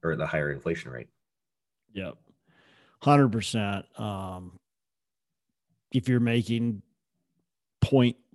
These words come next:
Speaker 2: one percent in the bank, which is probably what you're making,
Speaker 1: Yep.
Speaker 2: uh, <laughs> yeah, then for sure, it, y-, you're, you're, the value of the dollar just is, it's going down. And so,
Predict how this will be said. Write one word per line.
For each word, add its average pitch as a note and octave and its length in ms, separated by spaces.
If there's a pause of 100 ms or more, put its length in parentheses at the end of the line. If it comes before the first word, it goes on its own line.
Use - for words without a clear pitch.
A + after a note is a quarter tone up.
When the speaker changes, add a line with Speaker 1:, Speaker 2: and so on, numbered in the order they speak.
(340)
Speaker 2:
one B2 460
percent A2 880
in G2+ 100
the G2 80
bank, G2 560
which G2+ 380
is G2 240
probably G2+ 380
what F#2+ 240
you're F#2+ 80
making, G2 360
Speaker 1:
Yep. A#1 160 (360)
Speaker 2:
uh, G2 480 (220)
<laughs> - 240
yeah, - 500 (560)
then G#2+ 320 (1000)
for G#2+ 140
sure, C#3 460
it, A2 260
y-, - 160 (160)
you're, B2 240
you're, A2 280 (460)
the A2+ 100
value A2 380
of A2+ 80
the A#2 80
dollar G#2 360
just G2+ 340
is, G2+ 220
it's A2 240
going G#2+ 360
down. G#2+ 420
And F#2 180
so, F#2+ 520